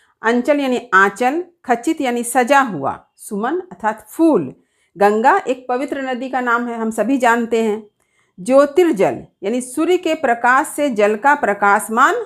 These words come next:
होना। ज्योति यानी प्रकाश और जल यानी पानी। तो यहाँ पर किस जल की बात की गई है? गंगा नदी के जल की बात की गई है,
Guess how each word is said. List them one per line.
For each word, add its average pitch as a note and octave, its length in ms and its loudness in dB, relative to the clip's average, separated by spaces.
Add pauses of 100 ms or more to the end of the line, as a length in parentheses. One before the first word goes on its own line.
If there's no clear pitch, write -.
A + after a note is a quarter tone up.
(160)
होना। E3 460 -4 (580)
ज्योति B3+ 400 2
यानी D#4 200 0
प्रकाश C#4+ 580 -2 (120)
और A3 120 -4
जल B3 240 0
यानी C#4+ 280 -4 (300)
पानी। D#3+ 300 -2 (520)
तो A3 60 -10
यहाँ B3 200 -2
पर C#4+ 140 -2
किस C#4+ 280 -6
जल C4+ 220 -2
की C4+ 120 -6
बात C4+ 260 0
की C#4 120 -8
गई C#4+ 160 -4
है? E4 100 0
गंगा G#3+ 480 -2
नदी F#3+ 340 -6
के D#4+ 160 -4 (260)
जल G#3+ 220 0
की G#3 140 -4
बात D#3+ 260 0
की D#3 140 -8
गई C#3+ 200 -8
है, D#3 160 -12